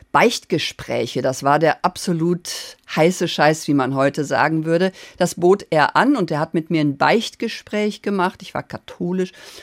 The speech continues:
Und, äh, er ist mir im Laufe dieses Beichtgespräches an die Brust gegangen.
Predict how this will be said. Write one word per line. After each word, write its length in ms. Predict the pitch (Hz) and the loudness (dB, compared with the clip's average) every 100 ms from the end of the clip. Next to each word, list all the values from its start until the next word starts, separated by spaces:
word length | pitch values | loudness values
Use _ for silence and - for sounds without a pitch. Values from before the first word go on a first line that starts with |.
| - - _ | -20 -20 _
Und, 540 | - 180 175 175 - - | 2 4 4 2 -2 0
äh, 180 | 170 165 | 2 4
er 220 | 151 180 | 4 2
ist 180 | 240 - | 0 -2
mir 260 | 226 214 - | 0 0 2
im 140 | 190 | 4
Laufe 320 | 180 202 226 | 6 4 2
dieses 280 | 196 185 185 | -4 -4 -4
Beichtgespräches 840 | - 175 208 208 - - 165 175 | 2 2 0 -8 -6 0 0 0
an 140 | - 190 | 0 0
die 80 | 214 | 0
Brust 360 | 277 269 - | -2 -4 -2
gegangen. 520 | - 110 107 104 117 | -6 -2 -4 -4 -8